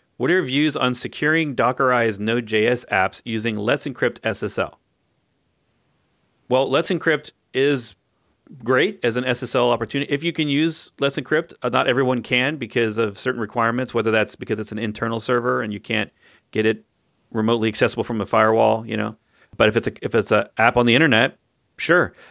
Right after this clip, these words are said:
I wouldn't put Let's Encrypt into Node.js, though. I would use something like Traefik as a front-end proxy to automatically do it for me.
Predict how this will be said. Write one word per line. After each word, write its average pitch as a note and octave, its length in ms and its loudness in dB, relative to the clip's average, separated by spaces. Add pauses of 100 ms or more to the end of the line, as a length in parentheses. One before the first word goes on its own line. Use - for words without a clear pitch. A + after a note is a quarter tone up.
(140)
I C3+ 140 6
wouldn't E3 360 4
put D3+ 260 2
Let's C3+ 220 2
Encrypt C3+ 280 0
into C3+ 260 0
Node.js, B2 560 4
though. E3+ 200 4
I B2+ 160 4
would D3 160 2
use A#2+ 160 0
something A#2+ 220 -2
like G#2+ 180 0
Traefik C3+ 460 0
as G2+ 120 -4
a G#2 80 -2
front-end A2+ 380 -2
proxy A#2+ 460 -2
to - 200 -4
automatically A#2 480 0
do G#2+ 120 0
it G2 100 -2
for A#2+ 200 -2
me. F#2+ 280 -8